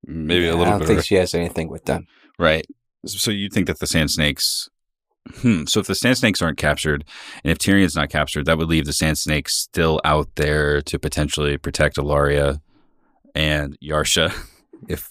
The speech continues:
Speaker 1: if they felt inclined to do so.
Speaker 2: Yeah, I, I think they, it's possible they're probably bagged up too. I, 'cause
Speaker 1: Mm.
Speaker 2: the, or anyone who's on that boat with them, and we see them fighting on the boat too, I think Theon, 'cause Theon is by himself when he gets away and he,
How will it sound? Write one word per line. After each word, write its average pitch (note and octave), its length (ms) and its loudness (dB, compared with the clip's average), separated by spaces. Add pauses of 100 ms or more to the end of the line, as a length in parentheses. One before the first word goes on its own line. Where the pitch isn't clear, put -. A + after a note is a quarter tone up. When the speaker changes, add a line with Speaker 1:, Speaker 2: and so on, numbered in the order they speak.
Speaker 1:
if - 220 -4
they E2+ 240 2 (120)
felt D#2 280 0
inclined D#2 380 2
to D2 60 -4
do C#2+ 160 -2
so. D2+ 260 0 (320)
Speaker 2:
Yeah, G3 180 2
I, G#3 180 4 (120)
I G3+ 100 2
think G3+ 340 2
they, F#3 300 2
it's C#3 160 -4
possible D3 500 4
they're B2+ 160 2
probably A#2 360 4
bagged G#2 400 2
up G2 160 2
too. D#2+ 260 -8 (100)
I, A#2 160 4
'cause B2 240 2
Speaker 1:
Mm. G3 40 0
Speaker 2:
the, D3 80 6 (100)
or C#3 200 0
anyone G3+ 420 2
who's C#3+ 220 -2
on C3+ 200 4
that A2 240 2
boat A2+ 240 4
with B2+ 160 -2
them, B2 160 4
and A2+ 100 0
we C#3 80 2
see C#3 200 -4
them A#2+ 200 2
fighting A2+ 380 2
on A2 100 0
the G#2 60 0
boat G2 260 2
too, A#2+ 300 -2 (420)
I C3 100 2
think D#3 340 0
Theon, D3+ 240 2
'cause - 260 -6
Theon C3+ 500 2
is F2+ 200 -6
by A#2+ 240 4
himself B2+ 420 0
when G2 100 -2
he F2 60 -4
gets F2+ 260 -2
away E2 280 2
and E2+ 100 -6
he, E2 240 -8